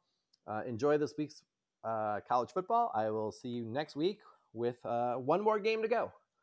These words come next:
in the regular season. Then we'll just be down to the mac championship game after that. Um, season's coming to an end, which is sad, but we're also looking forward to bowl games and Christmas. So lots of stuff,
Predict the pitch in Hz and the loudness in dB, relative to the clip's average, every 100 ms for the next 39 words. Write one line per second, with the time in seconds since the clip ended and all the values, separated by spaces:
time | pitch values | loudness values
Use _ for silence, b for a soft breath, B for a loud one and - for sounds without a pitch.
0 | _ _ _ - 131 135 143 156 147 156 | _ _ _ -4 2 4 6 4 4 2
1 | 104 95 113 127 120 131 131 123 131 127 | -2 -2 -2 -2 -4 -4 -2 0 -2 -2
2 | 131 139 127 170 151 143 170 170 170 165 | -2 -2 0 0 0 -2 0 2 2 0
3 | 160 180 180 - _ _ _ _ _ _ | 0 2 2 -2 _ _ _ _ _ _
4 | _ 104 104 104 - 143 151 123 - 156 | _ -4 -2 -6 -4 -2 -2 -4 -2 0
5 | 156 123 147 143 135 151 226 214 95 113 | 0 -4 -2 0 2 0 -2 -6 -8 -8
6 | 95 - 139 175 214 196 113 95 110 117 | -4 4 6 6 2 0 -2 0 0 0
7 | 123 117 120 110 123 117 95 113 139 156 | -2 -4 -6 -2 0 0 0 0 2 0
8 | 160 143 104 156 - 214 220 - _ _ | -2 -4 -4 -4 -4 -8 -8 -14 _ _
9 | _ _ _ _ _ - - 113 107 110 | _ _ _ _ _ -6 0 2 2 4
10 | 135 - - 160 | 2 0 -2 -2